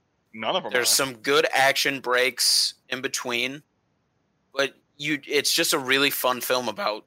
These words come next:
Speaker 2: learning about these characters and jumping right into this universe.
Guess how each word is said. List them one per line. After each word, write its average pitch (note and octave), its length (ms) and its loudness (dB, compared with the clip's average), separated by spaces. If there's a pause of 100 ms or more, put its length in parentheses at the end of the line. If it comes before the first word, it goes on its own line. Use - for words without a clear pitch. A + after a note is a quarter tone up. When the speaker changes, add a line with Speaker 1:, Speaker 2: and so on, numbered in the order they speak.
(160)
Speaker 2:
learning A#2+ 280 2
about C#3+ 200 0
these D3+ 180 -4
characters C#3+ 540 0
and G#2 140 -14
jumping A#2 400 -6
right A#2 240 2
into C3 180 -4
this B2+ 240 -2
universe. - 760 -6